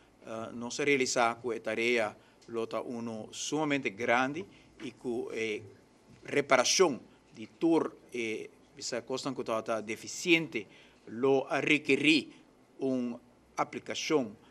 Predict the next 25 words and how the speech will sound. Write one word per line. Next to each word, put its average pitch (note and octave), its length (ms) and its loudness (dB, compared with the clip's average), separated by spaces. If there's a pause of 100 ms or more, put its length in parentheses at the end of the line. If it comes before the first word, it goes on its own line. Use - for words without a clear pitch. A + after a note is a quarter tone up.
(400)
de, A2 360 -6 (160)
não B2+ 120 -6
unicamente B2 560 -2
uma B2 160 -8
estratégia, C#3 800 -4 (380)
pero A#2+ 200 -2
também B2 720 4 (100)
de B2 480 -6
um A#2 120 -8
método D3 460 0
de C3 120 -8
trabalho, A#2+ 540 -2 (320)
eh, A2 200 -8 (160)
integral, D#3+ 720 6 (380)
eh, A2+ 260 -10
coerente, C3+ 720 2 (280)
na A2+ 100 -10
qual B2+ 400 4 (220)
todos F#3+ 200 6
os D3 60 -4
stakeholders B2+ 600 -2
são, A2 400 -6
eh, A2 400 -10
tá B2 80 -8
participar. - 540 -6